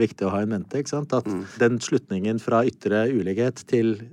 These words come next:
Speaker 1: noe som er ulikt på innsiden,
Speaker 2: Mm.
Speaker 1: den er lett å gjøre, og, og vice versa. At vi
Speaker 2: Mm.
Speaker 1: ser på folk som ligner oss og tenker at vi er like, vi tenker likt.
Speaker 2: Mm.
Speaker 1: Eh, og noe av det fascinerende ved mitt virke, da,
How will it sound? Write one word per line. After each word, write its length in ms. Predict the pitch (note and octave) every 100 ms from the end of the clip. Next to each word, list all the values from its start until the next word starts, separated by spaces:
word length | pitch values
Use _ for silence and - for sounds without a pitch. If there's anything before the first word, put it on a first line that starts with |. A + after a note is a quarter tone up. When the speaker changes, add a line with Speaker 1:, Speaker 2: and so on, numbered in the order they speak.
| G#3+
Speaker 1:
noe 220 | A#2+ G#2+
som 320 | - A2+ G#2+
er 240 | C3+ A2+ A2+
ulikt 240 | A#2+ -
på 120 | - A#2+
innsiden, 380 | - A2 E3+ C#3+
Speaker 2:
Mm. 80 | A#2
Speaker 1:
den 180 | A#2+
er 100 | A#2
lett 180 | A#2 G#2
å 80 | -
gjøre, 240 | B2 A#2 D3+
og, 320 | D3 C#3+ -
og 160 | C#3
vice 240 | C3+ A#2+ C#3
versa. 320 | A#2+ - - - -
At 160 | C3+
vi 80 | -
Speaker 2:
Mm. 40 | B2+
Speaker 1:
ser 240 | G2+ A#2+
på 180 | A2 C3+
folk 240 | - A2
som 140 | - A#2+
ligner 280 | A#2+ F#2 F#2+
oss 200 | G2 -
og 60 | -
tenker 260 | A2 G2+
at 180 | G2 -
vi 140 | - G2
er 120 | F#2
like, 480 | F#2 F2+ - F2 F#2 - _ -
vi 60 |
tenker 240 | A#2 A2+ -
likt. 220 | G2+ - - - -
Speaker 2:
Mm. 160 | G2 E2 -
Speaker 1:
Eh, 360 | B2+ B2 A#2+ C3+
og 140 | C#3
noe 260 | C3+ B2 G#2+ A2
av 80 | A2
det 180 | A#2 A2
fascinerende 500 | A2+ - G#2+ G2 G#2+
ved 200 | A2 G#2+
mitt 220 | G#2+ - -
virke, 320 | B2+ - E3
da, 200 | F3+